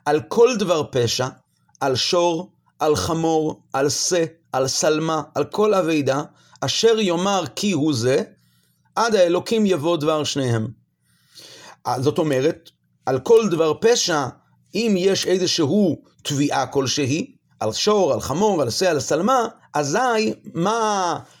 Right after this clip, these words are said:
מה טוען הנתבע? "אשר יאמר", אשר יאמר הנתבע, "כי הוא זה, אני רק מודה בזה." כלומר, לא בהכל, אלא רק בזה.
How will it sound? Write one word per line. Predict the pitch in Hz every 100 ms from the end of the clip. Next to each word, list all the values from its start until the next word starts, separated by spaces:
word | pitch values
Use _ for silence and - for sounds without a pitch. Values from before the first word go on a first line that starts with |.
| _ -
מה | 190
טוען | 214 214 202 226 202
הנתבע? | 180 190 185 156 151 151 196 - _ _ -
"אשר | 170 - 247 240
יאמר", | 214 202 196 262 233 135 -
אשר | 131 - 160
יאמר | 165 180 214
הנתבע, | 196 180 139 185 208 202
"כי | -
הוא | 269 214 285
זה, | 220 262 269 - - _ _
אני | 143 185
רק | 190 214
מודה | 202 185 165 233 214 - _ _
בזה." | 139 180 226 220 110 -
כלומר, | - 160 190 180
לא | 165 208
בהכל, | 208 180 - 190
אלא | 170 165
רק | 190 180
בזה. | 160 143 127 151